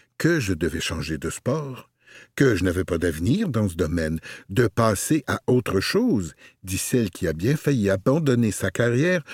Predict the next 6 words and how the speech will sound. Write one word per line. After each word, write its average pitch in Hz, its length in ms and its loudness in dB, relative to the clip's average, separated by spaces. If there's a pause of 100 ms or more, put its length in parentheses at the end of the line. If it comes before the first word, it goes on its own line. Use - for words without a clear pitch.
(240)
pour 185 160 2
se - 120 -2
lancer 170 480 0
dans 120 160 2
la 98 140 2
comptabilité. 110 880 -2